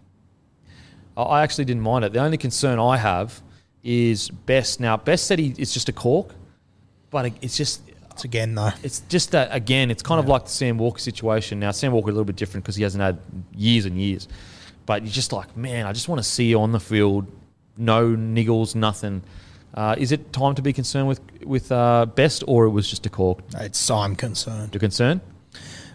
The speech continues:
Speaker 2: Best is, I had him on my podcast two or three years ago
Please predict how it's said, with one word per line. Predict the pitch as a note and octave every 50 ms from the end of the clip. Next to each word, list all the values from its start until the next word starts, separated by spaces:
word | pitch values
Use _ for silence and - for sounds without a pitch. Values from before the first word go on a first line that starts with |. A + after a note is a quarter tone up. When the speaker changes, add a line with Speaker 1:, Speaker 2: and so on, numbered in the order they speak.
| - -
Speaker 2:
Best | F3+ F#3+ F3+ - -
is, | C#4 A#3 E3 B2+ A2 - - - - - - -
I | D3+ -
had | - - - G3 G#3+ A3 A3
him | G3+
on | D3+ B2+
my | A#2+ A2+
podcast | - C3 A#2+ - - B2 G#2+ G#2 F#2 - -
two | - B2+
or | A2
three | G2 - - G#2
years | G2 G2 G#2 A2+ A2 A2+
ago | A2 G#2 G2 G2 F#2+